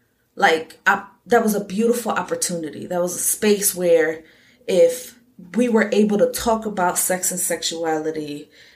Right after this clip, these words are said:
there would have been, it just feels like a missed opportunity.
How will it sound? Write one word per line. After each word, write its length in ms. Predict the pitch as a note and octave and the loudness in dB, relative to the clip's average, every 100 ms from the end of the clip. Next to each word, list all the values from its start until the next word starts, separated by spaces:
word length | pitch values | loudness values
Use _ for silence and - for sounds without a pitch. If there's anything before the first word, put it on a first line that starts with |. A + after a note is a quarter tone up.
| _ | _
there 140 | G#3+ G#3 | 2 2
would 140 | F#3+ | 4
have 200 | F3 D#3 | 0 0
been, 560 | F#3+ F#3+ F3+ F3 E3+ - - - - - _ _ _ _ _ _ _ _ _ _ - - - _ _ - - | 0 2 2 0 -8 -12 -18 -20 -20 -20 _ _ _ _ _ _ _ _ _ _ -10 -10 -20 _ _ -12 0
it 120 | A#3+ | 2
just 220 | B3 - | 2 2
feels 200 | G3 F#3 | 2 0
like 120 | E3 | 0
a 60 | D3+ | -2
missed 220 | D3+ D3+ | -6 -2
opportunity. 880 | C3+ - B2+ C3 B2+ - B2 - _ | -2 -2 -4 -4 -4 -6 -8 -12 _